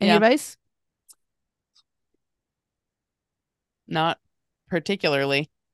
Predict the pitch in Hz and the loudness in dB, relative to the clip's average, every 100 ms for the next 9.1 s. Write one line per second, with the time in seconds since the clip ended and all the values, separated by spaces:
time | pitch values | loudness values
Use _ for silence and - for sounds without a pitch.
0 | - - - 294 - - 294 - 170 160 | -8 -4 -2 -4 -6 -10 -8 0 2 2
1 | 160 - - - - - 175 175 156 156 | 0 -4 -18 -20 -16 -2 0 2 0 -2
2 | 175 254 196 180 160 165 147 196 143 123 | -10 -10 -6 -4 -2 -4 -6 -6 -4 -4
3 | 120 123 107 - - 233 - - _ - | -6 -8 -6 -8 -6 -8 -8 -20 _ -8
4 | 220 - - - 262 240 254 262 - 269 | -8 -10 -2 0 0 -4 -8 -8 -8 -8
5 | - 269 - 76 185 - _ _ _ _ | -6 -4 -4 -4 -10 -12 _ _ _ _
6 | _ _ _ _ _ _ _ - 175 170 | _ _ _ _ _ _ _ -8 -4 -4
7 | 160 175 - 190 233 196 175 151 _ - | -4 -8 -4 -2 0 0 -2 -6 _ -10
8 | 180 208 220 - 180 196 - 190 180 185 | -2 0 -2 -4 -4 -4 -4 -8 -6 -10
9 | 175 | -10